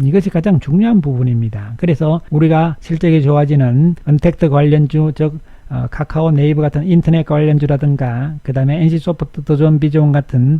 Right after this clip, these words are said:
소프트웨어 이런 쪽에 이어서 이제 헬스케어 쪽에서도 바로 바이오로직스가 일단은 신고가를 갔다는 것이 좋은 신호탄이다 이렇게 보시면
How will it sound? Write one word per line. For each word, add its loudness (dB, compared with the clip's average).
소프트웨어 -2
이런 4
쪽에 -2
이어서 0
이제 -2
헬스케어 0
쪽에서도 -6
바로 -4
바이오로직스가 0
일단은 -2
신고가를 -2
갔다는 0
것이 -4
좋은 4
신호탄이다 2
이렇게 0
보시면 0